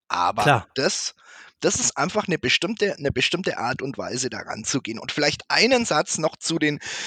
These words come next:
Speaker 1: zum, zu, zur Markteinführung der amerikanischen Tabak. Was mich sehr, sehr fasziniert hat, ist, dass so, ähm, im Lauf der letzten paar Jahre gab's ja immer die Diskussion über Leute, die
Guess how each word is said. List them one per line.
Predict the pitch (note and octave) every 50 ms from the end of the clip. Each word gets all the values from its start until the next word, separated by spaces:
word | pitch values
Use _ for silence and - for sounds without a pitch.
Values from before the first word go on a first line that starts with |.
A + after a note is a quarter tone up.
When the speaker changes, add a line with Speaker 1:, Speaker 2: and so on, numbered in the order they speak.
| - - -
Speaker 1:
zum, | - - E3+ C#3+ C3 -
zu, | - - D3 C#3
zur | - - D3 B2+
Markteinführung | A#2 G#2 A2+ - - G2+ - - B2 C3 C3+ - - - C3+ C#3 C#3
der | - - -
amerikanischen | C3+ C#3+ B2+ A2 - A#2+ A2+ G#2+ A2 C#3+ E3 - -
Tabak. | - - A2+ A2 - E3 - D2+
Was | D3 - -
mich | A#2+ - -
sehr, | - B2+ E3
sehr | F3 F3 D#3
fasziniert | - - - - - - B2+ A2 G#2+ B2 D3+ E3+ G3+ F3 C3+
hat, | G#2+ A2 - G3 - -
ist, | - C#3+ F3 - - - - - - - - - - - - -
dass | - C#3 C#3 C#3 - - - - - _ _ _ _ _ _ _ _ _ -
so, | - - - C#3 C3 B2+ B2 B2+ B2+ B2+ C3 - _ _ _ _ _ _ _ _ _ -
ähm, | A2 A2+ A2 G#2+ A2+ G#2+ G2+ G#2 - _ _ -
im | G#2+ G#2 G#2
Lauf | F#2+ F#2+ A2 - - -
der | C3+ A#2+
letzten | G#2 F#2 G2+ - - - C#3
paar | G#2+ A2+ G#2
Jahre | F#2 F#2 A2 B2 C3+
gab's | A#2 - - - -
ja | F2+
immer | G2 C#3 C3+
die | B2+ C3
Diskussion | - B2 A2+ - - A2+ G#2 - F#2+ G#2 A2+ A#2+ C3 B2+ C3 B2+
über | - A2 C#3 A2 A2 G#2+
Leute, | G2+ F#2+ G2 G2+ A#2 B2 B2 A#2+
die | G#2+ A2 A#2 A#2+ A#2